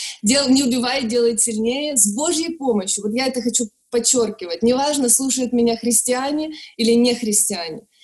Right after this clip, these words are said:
Вот после военных действий я не стесняюсь, или, как сказать, я очень громко могу говорить о том, что Бог есть, Бог меня провёл.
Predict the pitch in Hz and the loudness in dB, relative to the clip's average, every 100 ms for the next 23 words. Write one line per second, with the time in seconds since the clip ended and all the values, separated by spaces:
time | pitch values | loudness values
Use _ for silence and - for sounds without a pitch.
0 | - - - 208 - 311 - 311 277 277 | -20 -8 -4 -2 0 2 4 2 0 2
1 | 254 247 214 220 196 - 190 180 - - | 4 4 4 4 4 0 -2 -6 -6 -20
2 | _ _ 208 240 254 240 - _ _ _ | _ _ 0 0 2 -2 -6 _ _ _
3 | - 285 302 - 277 - 214 208 208 180 | 2 4 6 4 4 4 2 0 0 0
4 | - 196 208 208 214 202 226 262 311 277 | -2 -2 -2 0 0 0 2 2 2 2
5 | 247 214 _ - 208 262 320 349 330 240 | 2 0 _ -4 2 4 4 2 2 2
6 | 220 202 202 202 208 220 208 269 - - | 2 0 -2 0 2 0 0 0 0 0
7 | 196 190 226 294 285 294 - - 233 196 | -2 0 2 2 0 -4 -8 -2 2 2
8 | - - 190 190 285 277 262 233 220 208 | 0 -4 -6 -2 0 0 0 2 2 2
9 | 214 208 190 165 - | 0 0 0 -2 -6